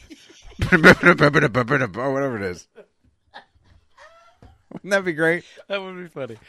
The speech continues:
Speaker 2: Uh,
Speaker 1: Or if it played the, uh, the same buzzer from
Speaker 2: <laughs> from
Speaker 1: Family Feud.
Speaker 2: Dong.
Speaker 1: Dong. "Do not approach me on my makeup chair. Either knock or use the doorbell.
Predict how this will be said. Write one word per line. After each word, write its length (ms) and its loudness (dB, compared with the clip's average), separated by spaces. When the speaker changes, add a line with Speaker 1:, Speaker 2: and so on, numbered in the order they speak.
Speaker 2:
Uh, 540 -6
Speaker 1:
Or 120 6
if 60 2
it 100 -2
played 340 0
the, 240 0
uh, 220 2
the 120 -6
same 300 -2
buzzer 540 -2
from 320 -4
Speaker 2:
<laughs> 60 -16
from 840 -12
Speaker 1:
Family 380 0
Feud. 340 -2
Speaker 2:
Dong. 500 -10
Speaker 1:
Dong. 580 -2
"Do 100 -4
not 160 2
approach 360 2
me 40 -4
on 160 -2
my 100 -2
makeup 180 -8
chair. 260 0
Either 180 -2
knock 300 -4
or 20 -12
use 200 -8
the 100 -12
doorbell. 400 -10